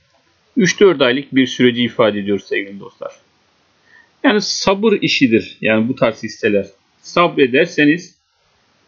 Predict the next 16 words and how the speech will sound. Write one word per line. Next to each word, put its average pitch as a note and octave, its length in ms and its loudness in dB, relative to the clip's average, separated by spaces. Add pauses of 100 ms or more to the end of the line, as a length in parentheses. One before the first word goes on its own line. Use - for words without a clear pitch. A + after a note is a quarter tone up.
ancak C#3 440 0
kazanırsınız. G#2+ 840 -4 (220)
Yoksa C#3 400 0
sizi B2 380 2
bir D#3 120 4
şekilde A#2 460 -2
sirkelerler. B2 880 0 (1000)
Artık C3+ 400 -2
sabrınızı C#3 720 -2
taşırırlar. A#2 640 -2
Aynen A#2+ 420 -2
burada G#2+ 180 -2
olduğu G#2 260 2
gibi. B2 260 4
Sonra C3+ 440 0
hisseyi B2+ 680 0